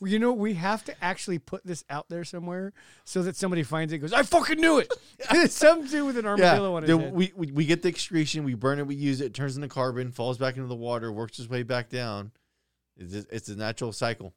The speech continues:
Speaker 1: Yeah, we're hel-, we're helping, and that actually the carbon in the air is what keeps the planet warm, so the mammals can stay on top and still produce babies, so that the people in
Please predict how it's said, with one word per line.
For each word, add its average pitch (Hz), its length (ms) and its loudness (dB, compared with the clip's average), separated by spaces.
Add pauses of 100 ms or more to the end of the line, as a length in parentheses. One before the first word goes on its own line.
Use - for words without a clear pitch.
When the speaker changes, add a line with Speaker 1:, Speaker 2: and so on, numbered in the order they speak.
(120)
Speaker 1:
Yeah, 226 160 -6 (360)
we're 175 180 -2
hel-, 165 220 0
we're 165 160 -2
helping, 165 380 -2
and 156 120 -4
that 156 160 -6
actually 156 520 -6 (400)
the 156 80 -8
carbon 180 360 -2
in 165 80 -4
the 151 160 -10
air 170 380 -2
is 123 140 -10
what 147 140 -10
keeps 147 220 -10
the - 100 -14
planet 196 380 -6
warm, 143 300 -6
so 131 100 -8
the 127 100 -8
mammals 139 380 -8
can 127 160 -12
stay 202 320 -8
on 190 160 -4
top 143 360 -8
and 127 140 -10
still - 280 -2
produce 170 300 -6
babies, 139 400 -6
so 139 140 -12
that 123 140 -14
the 123 60 -16
people 160 320 -10
in 143 100 -10